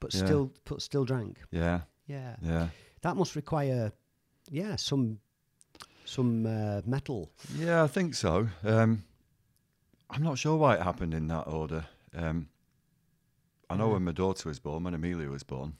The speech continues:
Speaker 2: like I said, I started training for that marathon. Well, I
Speaker 1: Yeah.
Speaker 2: say training. Um,
Speaker 1: Yeah.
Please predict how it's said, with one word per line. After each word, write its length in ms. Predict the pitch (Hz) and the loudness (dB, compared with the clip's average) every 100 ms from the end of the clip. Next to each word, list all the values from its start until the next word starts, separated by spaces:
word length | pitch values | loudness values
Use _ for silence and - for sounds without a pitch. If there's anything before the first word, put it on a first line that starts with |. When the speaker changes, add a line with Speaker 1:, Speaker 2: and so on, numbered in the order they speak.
| - | -10
Speaker 2:
like 180 | 73 - | -10 -8
I 60 | |
said, 160 | 73 71 | -6 -4
I 120 | 69 | -4
started 320 | 69 82 78 78 | -4 -4 -4 -4
training 400 | - 76 76 71 | -4 -4 -4 -6
for 120 | 71 | -6
that 220 | 73 - _ _ - | -6 -6 _ _ -10
marathon. 580 | 71 78 69 - 67 - _ - | -4 -4 -4 -8 -12 -14 _ -2
Well, 120 | 101 | 0
I 40 | |
Speaker 1:
Yeah. 60 | 113 | 6
Speaker 2:
say 180 | 123 95 | 6 6
training. 500 | - 73 71 65 80 - _ - | 2 -2 -2 -4 -6 -10 _ -10
Um, 180 | 73 71 | -6 -4
Speaker 1:
Yeah. 120 | 113 | -4